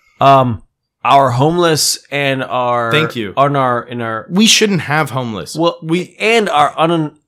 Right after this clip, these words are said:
Speaker 1: our unprivileged, uh, citizens of society should not be neglected. Like, if we were a powerhouse of a country, we would be attacking those issues, like,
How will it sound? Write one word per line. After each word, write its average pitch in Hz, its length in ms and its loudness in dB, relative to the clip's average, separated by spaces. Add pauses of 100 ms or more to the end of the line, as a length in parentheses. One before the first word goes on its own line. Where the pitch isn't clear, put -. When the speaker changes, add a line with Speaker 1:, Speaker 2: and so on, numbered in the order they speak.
(180)
Speaker 1:
our 143 280 -4
unprivileged, 151 1160 -2 (120)
uh, 127 360 -4
citizens 120 1040 -4
of 120 120 -8
society 127 840 0 (520)
should - 320 -8
not 139 240 0
be 139 100 -2
neglected. 127 760 -6 (160)
Like, 131 240 -8
if 139 160 -12
we 180 260 -6
were 240 300 -2
a 107 120 -4
powerhouse 151 1120 2 (300)
of 123 140 -4
a 95 60 -12
country, 143 480 -8 (840)
we 170 160 -2
would 190 220 -2
be 143 440 -4
attacking 139 920 -4 (1400)
those 156 320 4
issues, 131 480 0
like, 127 260 -6